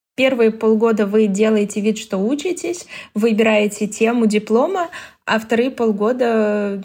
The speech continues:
там всякие предзащиты, защиты. Сначала защита темы, потом как бы ты его пишешь.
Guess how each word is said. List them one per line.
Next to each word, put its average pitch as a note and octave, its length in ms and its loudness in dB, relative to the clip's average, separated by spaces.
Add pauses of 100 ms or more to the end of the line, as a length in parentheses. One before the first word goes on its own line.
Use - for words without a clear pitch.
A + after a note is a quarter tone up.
там G#3+ 180 0
всякие G#3 400 -4
предзащиты, C4+ 1400 -4
защиты. A#3+ 1300 -2 (340)
Сначала A3+ 440 -2
защита G3+ 400 -2
темы, C4+ 800 -2
потом F#3+ 640 -4
как G3 220 -8
бы G3 100 -6
ты G3+ 140 -2
его F#3+ 200 -4
пишешь. C4 720 -6